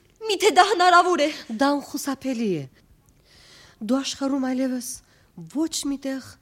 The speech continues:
Speaker 2: չես կարող ապրել։ Դու աշխարհում որևէ այլ տեղ չես կարող երջանիկ լինել, որովհետև դու հասկացել ես, թե ինչ բան է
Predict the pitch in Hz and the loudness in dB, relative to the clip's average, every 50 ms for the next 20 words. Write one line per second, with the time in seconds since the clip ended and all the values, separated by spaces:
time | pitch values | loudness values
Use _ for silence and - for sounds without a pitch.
0 | _ _ _ _ _ _ _ _ - - - 240 233 - - - 165 151 143 135 | _ _ _ _ _ _ _ _ -16 -12 -12 -10 -12 -12 -12 -10 -10 -8 -8 -10
1 | 117 123 127 - - 110 107 - _ _ _ _ _ _ _ _ _ _ _ _ | -10 -12 -16 -18 -20 -20 -20 -20 _ _ _ _ _ _ _ _ _ _ _ _
2 | _ _ _ _ _ _ - - 220 202 247 269 262 - - 254 240 240 240 226 | _ _ _ _ _ _ -18 -10 -4 -2 -2 -2 -2 -4 -6 -6 -6 -4 -4 -6
3 | 214 175 196 220 233 226 208 185 185 170 - - 262 285 311 285 233 _ - 120 | -6 -8 -8 -8 -8 -8 -10 -10 -12 -12 -12 -12 -10 -8 -8 -10 -12 _ -16 -16
4 | 101 - - - _ _ _ _ _ _ _ _ _ _ _ _ _ _ _ - | -16 -16 -18 -20 _ _ _ _ _ _ _ _ _ _ _ _ _ _ _ -16
5 | - - 226 214 - - - 196 185 196 196 185 - 185 175 190 180 - - - | -14 -10 -10 -10 -12 -10 -10 -10 -10 -8 -10 -12 -12 -14 -12 -12 -12 -12 -14 -12
6 | 170 170 165 156 143 - - 117 120 107 - - - _ _ _ _ _ _ _ | -12 -12 -10 -10 -12 -12 -12 -14 -14 -12 -14 -16 -20 _ _ _ _ _ _ _
7 | _ _ _ _ _ _ _ _ _ _ _ _ - 170 160 160 151 - 160 - | _ _ _ _ _ _ _ _ _ _ _ _ -10 -8 -8 -8 -8 -8 -10 -8
8 | 170 175 156 147 151 143 147 143 - - 143 139 - - 208 233 214 170 131 - | -8 -8 -8 -10 -12 -12 -12 -14 -14 -12 -12 -12 -12 -10 -10 -10 -10 -10 -12 -16
9 | - - - _ _ _ _ _ _ _ _ _ _ _ _ _ - - 160 139 | -18 -20 -20 _ _ _ _ _ _ _ _ _ _ _ _ _ -16 -14 -14 -12
10 | - - 226 233 220 - - 190 143 - 175 180 180 170 160 156 | -8 -8 -8 -8 -8 -8 -12 -14 -12 -10 -10 -10 -8 -10 -10 -12